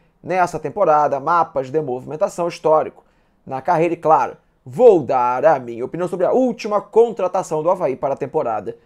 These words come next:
dois mil e vinte e um. Mas antes,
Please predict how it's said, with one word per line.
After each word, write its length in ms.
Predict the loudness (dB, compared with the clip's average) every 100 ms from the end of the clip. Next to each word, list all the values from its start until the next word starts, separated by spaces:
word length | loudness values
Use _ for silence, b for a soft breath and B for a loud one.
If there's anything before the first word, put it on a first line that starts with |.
| b b
dois 680 | -6 6 6 8 4 -2 -8
mil 260 | -8 -6 -6
e 80 | -6
vinte 280 | -6 -6
e 60 | -6
um. 100 | -4
Mas 200 | 0 2
antes, 440 | 2 0 -4 -18